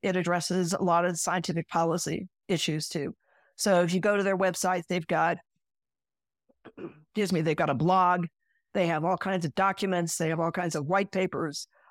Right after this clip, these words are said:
all of it dismissing a lot of the, the false information that you get out there.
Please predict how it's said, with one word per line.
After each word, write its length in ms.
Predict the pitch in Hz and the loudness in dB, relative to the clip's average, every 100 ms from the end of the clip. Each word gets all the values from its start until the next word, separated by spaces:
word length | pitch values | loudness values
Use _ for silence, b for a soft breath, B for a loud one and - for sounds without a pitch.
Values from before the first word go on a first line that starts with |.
| b | b
all 220 | - 202 | 2 2
of 120 | 214 208 | 2 2
it 180 | 190 - _ _ - | 0 -4 _ _ -4
dismissing 840 | 202 - 233 214 - 185 165 156 - _ _ - | -2 2 2 2 2 0 0 -2 -6 _ _ -4
a 140 | 196 180 | 0 4
lot 260 | 175 175 | 4 4
of 100 | 165 | 2
the, 200 | 160 151 - _ _ _ - | 2 0 -6 _ _ _ -2
the 160 | 175 | -2
false 400 | - 196 185 165 | 0 2 2 2
information 580 | 185 170 180 175 160 170 | 0 0 -2 -2 -2 -2
that 160 | 151 - | -2 -2
you 60 | |
get 160 | 156 165 | 0 0
out 180 | 147 - | 0 -2
there. 240 | 143 143 | -4 -4